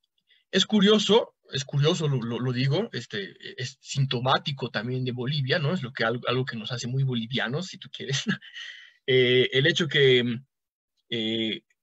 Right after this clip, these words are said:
nuestros principales referentes en términos de textos, ¿no? Generalmente son ensayos, ¿sí? Em, bueno, como en muchos lugares, ¿no?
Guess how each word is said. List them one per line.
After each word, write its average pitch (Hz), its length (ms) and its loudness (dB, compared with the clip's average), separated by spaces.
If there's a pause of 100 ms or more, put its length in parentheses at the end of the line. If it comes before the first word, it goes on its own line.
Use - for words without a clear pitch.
(140)
nuestros 156 480 0
principales 165 960 2 (1120)
referentes 147 960 2
en 135 140 2
términos 147 340 2
de 117 120 -4
textos, 156 680 -2
¿no? - 220 -6 (320)
Generalmente 214 640 6
son 165 420 -2
ensayos, 131 800 0 (400)
¿sí? - 260 -4 (800)
Em, 110 800 -2 (100)
bueno, 151 260 2
como 151 200 -4
en 170 80 -2
muchos 202 400 0
lugares, 151 440 0
¿no? 180 160 -6